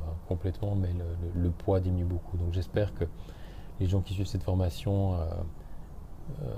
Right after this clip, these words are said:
peuvent gagner en ouverture, en acceptation, en maîtrise du mental et en,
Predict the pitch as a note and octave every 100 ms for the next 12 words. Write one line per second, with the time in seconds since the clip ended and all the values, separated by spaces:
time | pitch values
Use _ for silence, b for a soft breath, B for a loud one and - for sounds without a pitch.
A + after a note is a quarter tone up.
0 | - - - - - - - - G2+ G2
1 | F#2+ G2 G2+ G2 F#2+ F2 F2 F2 F2+ E2
2 | - F#2 F2 E2+ - F2+ - E2+ - F2+
3 | F2+ E2+ E2 - F2+ F2 E2+ E2+ - E2+
4 | F2 F2 E2+ D#2+ D#2+ D#2+ D2+